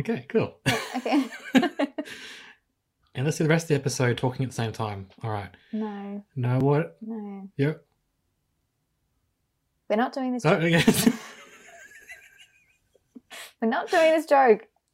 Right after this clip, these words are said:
Speaker 1: Okay, okay. <laughs> Fair enough. I've had two jokes already, both silly. Um, Cruella. It is obviously based on One hundred and one Dalmatians.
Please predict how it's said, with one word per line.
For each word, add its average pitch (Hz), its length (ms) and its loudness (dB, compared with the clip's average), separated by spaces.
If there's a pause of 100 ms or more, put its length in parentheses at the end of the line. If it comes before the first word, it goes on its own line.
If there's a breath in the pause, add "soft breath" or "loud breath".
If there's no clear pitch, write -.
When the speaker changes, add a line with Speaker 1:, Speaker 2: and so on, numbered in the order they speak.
Speaker 1:
Okay, 160 420 2
okay. 165 240 -2
<laughs> - 280 -8
Fair 180 180 2
enough. 151 300 -2
I've 143 200 -4 (640 loud breath)
had 139 140 -6
two 214 160 6
jokes 165 260 4
already, 143 300 6
both 143 240 0
silly. 101 380 -4 (1000 soft breath)
Um, 123 460 2 (640)
Cruella. 175 480 0 (340)
It 143 140 0
is 151 180 4
obviously 143 380 4
based 120 500 0
on 117 400 0 (380 soft breath)
One 127 140 -2
hundred 175 340 0
and 135 100 2
one 127 180 4
Dalmatians. 104 760 -6